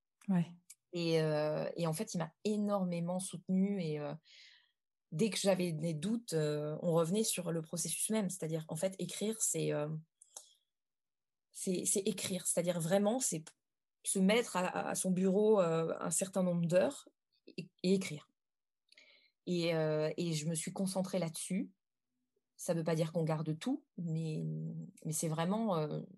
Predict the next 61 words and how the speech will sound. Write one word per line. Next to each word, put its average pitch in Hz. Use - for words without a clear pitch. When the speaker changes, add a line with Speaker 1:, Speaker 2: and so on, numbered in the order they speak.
Speaker 2:
enfin, 147
je, 139
je 135
le 147
constate, 165
hein, 165
c'est, 156
il 147
y 156
a -
que -
comme 185
ça 196
que 208
ça 147
va. 190
Et 185
tant 180
pis 190
pour 190
les 165
hauts 160
et 156
les 151
bas, 170
c'est 180
comme 151
dans 151
n'importe 160
quel 165
autre 151
métier. 151
Il 226
y -
a 180
des 160
jours 175
où -
on 160
trouve 160
qu'on 160
fait 156
des 151
trucs -
superbes 190
et -
il 185
y 180
a 160
des 160
jours 196
où, 156
hein, 151
on 151
trouve 190
qu'on 147
a 147
fait 160
vraiment 156
n'importe 196
quoi. -